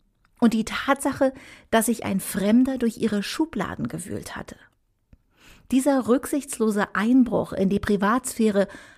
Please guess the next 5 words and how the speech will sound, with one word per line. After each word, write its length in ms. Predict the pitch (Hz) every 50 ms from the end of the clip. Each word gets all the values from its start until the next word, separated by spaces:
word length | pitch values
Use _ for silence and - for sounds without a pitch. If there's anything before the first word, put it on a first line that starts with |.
| _ _ _
verfolgt 540 | - - 208 180 - 214 220 233 233 - -
auch 200 | 269 269 - -
Opfer 460 | - 285 - - - 240 254 262 277 262 - _ -
digitaler 640 | 302 302 - 247 220 - - 185 175 180 180 170 170
Gewalt, 600 | 190 170 175 156 - - - - - - -